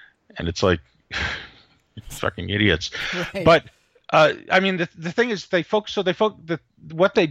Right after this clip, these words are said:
Speaker 1: focus on are things that they can't change. So they, they, they, they, you know, they, they cast all this, uh, you know, s-, they, they cast all this blame on the women of the world for all these imagined flaws.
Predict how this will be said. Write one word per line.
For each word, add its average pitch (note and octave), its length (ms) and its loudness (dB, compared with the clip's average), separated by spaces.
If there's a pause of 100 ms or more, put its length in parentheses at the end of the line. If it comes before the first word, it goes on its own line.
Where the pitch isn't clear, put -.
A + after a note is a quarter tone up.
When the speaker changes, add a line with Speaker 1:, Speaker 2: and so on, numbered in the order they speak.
Speaker 1:
focus G#3+ 400 -2
on C#3+ 160 0
are B2+ 80 -2
things D3+ 240 -4
that C3+ 80 -10
they B2+ 100 0
can't D3 460 -4 (220)
change. G2+ 460 -2
So A#2+ 140 2
they, A2+ 120 6
they, A#2 200 2 (140)
they, C3 240 2
they, C3 180 -6
you B2+ 120 0
know, G#2+ 100 4
they, G#2 260 2
they A2 220 2 (720)
cast E3 340 0
all C#3 140 0
this, B2 340 -4 (100)
uh, A#2+ 160 -8
you C3+ 160 -6
know, A2 200 -2 (260)
s-, - 240 -18 (1400)
they, C3+ 420 2 (100)
they A#2+ 440 4 (760)
cast E3 280 0
all D3 60 -4
this C3 160 2
blame C3 200 2
on A2+ 100 2
the G#2+ 60 0
women D3 260 0
of C#3 60 4
the B2 60 2
world G#2+ 500 4 (280)
for A2+ 320 0
all A2+ 160 4
these A#2 200 -2
imagined G#2 440 0
flaws. F#2 560 -4